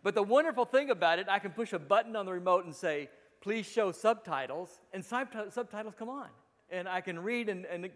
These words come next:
follow them and actually understand what they're saying, even if they're from Scotland. I can understand what they're saying.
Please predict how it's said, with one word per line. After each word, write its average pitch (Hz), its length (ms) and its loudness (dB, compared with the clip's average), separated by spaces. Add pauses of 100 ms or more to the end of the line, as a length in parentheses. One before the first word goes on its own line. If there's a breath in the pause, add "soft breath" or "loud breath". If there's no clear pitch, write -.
(120)
follow 214 280 2
them 143 280 -8 (540 soft breath)
and 160 260 -4
actually 180 360 -2
understand 180 420 -6
what 180 100 -8
they're 180 100 -6
saying, 196 360 -6 (360)
even 190 280 -6
if 208 120 -10
they're 214 80 -10
from 214 180 -18
Scotland. 139 440 -12 (300)
I 147 100 -10
can 170 180 -12
understand 180 420 -12
what 190 120 -14
they're 196 100 -10
saying. 214 340 -14